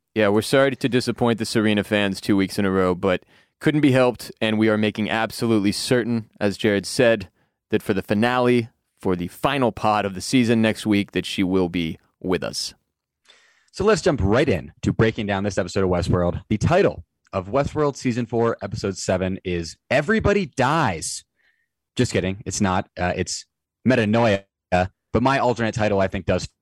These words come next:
Speaker 2: fit quite well.
Speaker 1: Yeah,
Speaker 2: Kinda
Speaker 1: but
Speaker 2: sounds like a, fr-, a Friends episode, the one where everybody dies.
Speaker 1: The one where everybody <laughs> dies.
Speaker 2: That would have been a pretty absurd Friends episode. <laughs> You know, wh-, what would that even entail?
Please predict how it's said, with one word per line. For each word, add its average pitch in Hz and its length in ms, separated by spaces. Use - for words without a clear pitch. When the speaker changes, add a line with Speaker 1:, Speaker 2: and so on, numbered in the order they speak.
Speaker 2:
fit 85 140
quite 78 220
well. 65 240
Speaker 1:
Yeah, 160 140
Speaker 2:
Kinda 156 160
Speaker 1:
but 131 60
Speaker 2:
sounds 131 160
like 123 80
a, 110 60
fr-, - 240
a 123 60
Friends 123 360
episode, 90 520
the 104 100
one 113 240
where 107 120
everybody 101 340
dies. 85 380
Speaker 1:
The 113 80
one 120 180
where 127 100
everybody 123 320
<laughs> - 0
dies. - 460
Speaker 2:
That 120 100
would 151 100
have 147 80
been 156 100
a 143 60
pretty 131 360
absurd - 880
Friends 113 240
episode. 92 420
<laughs> - 60
You 196 80
know, - 380
wh-, 143 360
what 151 100
would 160 100
that 139 80
even 127 120
entail? 110 540